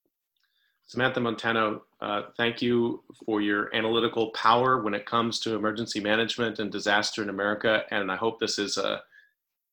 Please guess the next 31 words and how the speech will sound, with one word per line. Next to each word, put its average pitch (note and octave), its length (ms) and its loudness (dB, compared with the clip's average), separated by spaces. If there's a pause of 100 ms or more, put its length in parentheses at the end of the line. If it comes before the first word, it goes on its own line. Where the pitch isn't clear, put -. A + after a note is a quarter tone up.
(100)
I G#2+ 100 4
don't A2 100 4
know, F#2+ 220 -2 (240)
hope C#3+ 280 2
isn't G#2+ 120 -2
the G2+ 80 0
right G#2 240 2 (180)
way. A2+ 260 0
I A2+ 100 6
hope D#3 220 6
it's E3+ 140 4
a F3 60 0
standing D3 400 6
feature. C#3+ 640 6
I - 60 6
hope C#3 200 6
we C#3+ 60 8
don't C3 140 4
have A#2+ 120 4
to - 60 -8
keep - 220 -4
doing D3 260 8
these C3+ 160 6
much B2+ 240 4
longer, A#2+ 280 4
but A2+ 100 2
as G#2 200 4
we G#2+ 120 0
do B2 180 4
them, A2 240 4
I G2+ 200 2